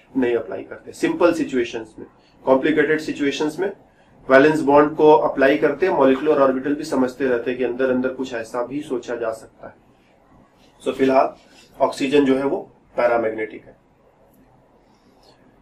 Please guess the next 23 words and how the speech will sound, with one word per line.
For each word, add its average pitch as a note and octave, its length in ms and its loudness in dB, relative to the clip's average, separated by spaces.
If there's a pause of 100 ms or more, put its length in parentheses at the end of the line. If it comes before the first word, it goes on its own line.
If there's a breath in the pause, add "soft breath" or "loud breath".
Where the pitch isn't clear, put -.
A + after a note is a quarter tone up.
(360)
कभी-कभी F3 500 8
हमें F3 440 6 (800)
oxygen D3+ 600 4
पर E3 200 0
plus D3+ 560 4
minus C#3+ 460 6
इस D3 140 -8
तरह D3 180 4
का C#3+ 440 6 (380)
charge C3+ 360 4
लगा C3+ 220 4
दिया C#3 200 0
जाता C3+ 300 4
है C3+ 100 6
और C3 60 -2
कहा B2+ 340 -6
जाता B2+ 200 -2
है, C3 60 -2
"इसके C3 240 -8
बारे C3 220 2
में B2+ 140 0
जरा B2+ 180 0
बताओ।" B2 380 -6